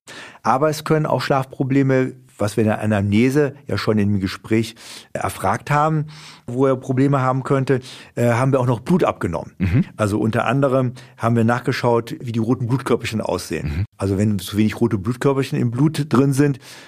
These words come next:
Speaker 1: dann hat man eine Sauerstoffunterversorgung, sowohl vom Gehirn als auch von der Muskulatur. Das ist ein Punkt, das ist wichtig. Dann guckt man immer nach Eisen und Ferritin, das gehört mit dazu als Sauerstofftransportmittel.
Speaker 2: Mhm.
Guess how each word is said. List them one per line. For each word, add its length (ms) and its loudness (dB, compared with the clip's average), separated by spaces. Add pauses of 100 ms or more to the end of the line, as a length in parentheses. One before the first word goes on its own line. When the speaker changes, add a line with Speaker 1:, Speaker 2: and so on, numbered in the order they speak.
Speaker 1:
dann 140 0
hat 140 0
man 120 0
eine 80 2
Sauerstoffunterversorgung, 1160 0
sowohl 260 -2
vom 200 -4
Gehirn 400 2
als 140 -6
auch 80 -6
von 160 -4
der 80 -2
Muskulatur. 720 0 (320)
Das 160 -6
ist 180 -10
ein 200 0
Punkt, 340 -2
das 140 -2
ist 120 -6
wichtig. 400 0 (400)
Dann 160 2
guckt 200 -2
man 100 2
immer 160 2
nach 220 -2
Eisen 260 2
und 80 0
Ferritin, 540 -2
das 160 0
gehört 200 0
mit 200 0
dazu 400 2 (340)
als 640 -2
Sauerstofftransportmittel. 1900 -2
Speaker 2:
Mhm. 220 2